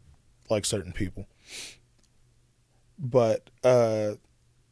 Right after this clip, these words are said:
I just thought it was strange that so many people just have negative experiences throughout their day that, like, everyone has negative experiences throughout their day, but it's so, it was shocking to me that so many people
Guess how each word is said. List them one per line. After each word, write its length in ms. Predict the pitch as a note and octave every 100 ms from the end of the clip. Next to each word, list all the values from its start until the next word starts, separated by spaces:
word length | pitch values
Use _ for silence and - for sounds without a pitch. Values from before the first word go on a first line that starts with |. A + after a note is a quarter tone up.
| _ _ _ _ _ _ _
I 100 | B2+
just 160 | C3 -
thought 180 | C#3 B2+
it 20 |
was 140 | A2
strange 500 | - - C3 B2+ A#2
that 320 | A2+ G#2 -
so 240 | - - B2+
many 220 | B2 A2
people 420 | A#2 B2+ - G#2+
just 200 | G2+ G2+
have 440 | A2+ G#2+ G#2 G2 - _
negative 600 | - A#2+ A#2+ A#2+ B2+ A#2
experiences 800 | A2 - - B2+ A#2 G#2+ A2 G2+
throughout 340 | - A#2 A#2 G#2+
their 100 | G2+
day 280 | A2+ A#2+ A2
that, 180 | G#2+ - - _ _ _ _ _ _ _ _ _ _ _ _ _ -
like, 100 | C3+
everyone 300 | D3 D3 C3
has 180 | A#2 G#2+
negative 340 | G#2+ G#2 G2+
experiences 640 | G2 - G#2 G2 F#2+ G2+ F#2+
throughout 320 | - G2+ G2
their 100 | G2
day, 420 | A2+ B2 A#2 A2 _ _ _ _ _ _ _ _
but 320 | A#2+ A#2+ A#2+ A2
it's 180 | A2+
so, 280 | - C#3 B2
it 120 | A#2
was 120 | A2 G#2+
shocking 420 | C#3 A#2+ A#2+ A2+
to 100 | A2
me 140 | A2+ G#2
that 200 | F#2+ -
so 160 | B2
many 140 | A#2+ G#2+
people 320 | A#2+ A2+